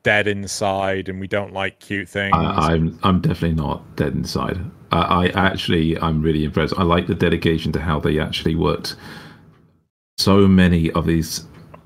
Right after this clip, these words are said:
Speaker 2: stereotypes into the same little packs of idle animations.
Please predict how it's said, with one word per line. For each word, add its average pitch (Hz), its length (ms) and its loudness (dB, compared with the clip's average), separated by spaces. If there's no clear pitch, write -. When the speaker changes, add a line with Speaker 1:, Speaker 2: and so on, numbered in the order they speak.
Speaker 2:
stereotypes 85 800 2
into 82 400 0
the 78 120 -2
same 82 560 0
little 78 260 -2
packs - 400 -4
of 80 100 -2
idle 82 280 -2
animations. 73 640 -4